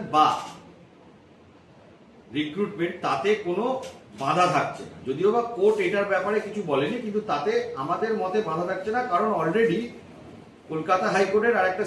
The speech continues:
সিঙ্গেল বেঞ্চের এরকম একটা রায় হয়েছে যে যখন সেভেন্টিন পার্সেন্ট যে রিজার্ভেশনটা, যেটা রোস্টারটা সেট অ্যাসাইড হয়ে গেছে, স্বভাবতই যে রোস্টার সেট অ্যাসাইড হয়ে গেছে তার আগের যে রোস্টারটা আছে, দু হাজার দশের রোস্টার সেট অ্যাসাইড,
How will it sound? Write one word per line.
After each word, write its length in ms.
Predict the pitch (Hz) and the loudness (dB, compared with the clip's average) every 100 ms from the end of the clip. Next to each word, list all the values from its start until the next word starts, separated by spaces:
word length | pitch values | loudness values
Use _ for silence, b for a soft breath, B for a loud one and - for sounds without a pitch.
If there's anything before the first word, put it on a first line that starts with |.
| 175 | -4
সিঙ্গেল 280 | 190 208 214 | 0 2 4
বেঞ্চের 320 | 220 220 240 208 | 2 2 4 4
এরকম 240 | 196 196 190 | 4 0 -2
একটা 140 | - 208 | -2 0
রায় 180 | 160 160 147 | 2 4 6
হয়েছে 300 | 147 - - - - - - - - - - - | 4 2 -2 -14 -20 -20 -20 -20 -20 -20 -20 -6
যে 80 | 113 113 | -4 -2
যখন 480 | 139 185 214 190 214 233 - - - - - - - - | 0 6 6 8 6 4 -4 -12 -20 -20 -20 -20 -20 -4
সেভেন্টিন 480 | 135 170 208 240 240 202 | 0 2 0 -2 -4 -2
পার্সেন্ট 420 | 170 - 208 214 185 | 0 0 0 0 2
যে 60 | 196 | 0
রিজার্ভেশনটা, 720 | 160 165 170 170 147 120 101 87 - 101 | 2 0 2 0 -2 -4 -6 -10 -12 -10
যেটা 220 | 123 147 143 127 | -6 0 0 0
রোস্টারটা 420 | 135 - - 160 151 | -4 -4 -8 -6 -6
সেট 120 | 165 | -2
অ্যাসাইড 260 | 220 208 180 131 | 0 4 4 4
হয়ে 160 | 113 95 | 0 -2
গেছে, 180 | - - - - - - - - - | -8 -14 -18 -20 -20 -20 -20 -20 -8
স্বভাবতই 460 | 117 156 202 233 233 | 0 2 2 2 2
যে 60 | 202 190 | 2 4
রোস্টার 320 | 170 208 208 | 2 0 -2
সেট 120 | 175 190 | -2 -2
অ্যাসাইড 240 | 185 208 214 | 0 4 4
হয়ে 120 | 214 | 4
গেছে 160 | 214 220 214 | 2 0 2
তার 120 | 202 - 165 | 0 2 2
আগের 220 | 240 220 | 2 2
যে 60 | 233 190 | 4 4
রোস্টারটা 420 | - 139 - 113 90 | 4 0 -6 -6 -8
আছে, 160 | - - - | -10 -16 -10
দু 60 | 143 | -4
হাজার 180 | 185 180 175 | -2 -2 -2
দশের 220 | 175 208 208 | 0 2 0
রোস্টার 260 | 208 214 - | 0 -4 -4
সেট 120 | 196 | -4
অ্যাসাইড, 280 | 190 170 170 | -6 -4 -6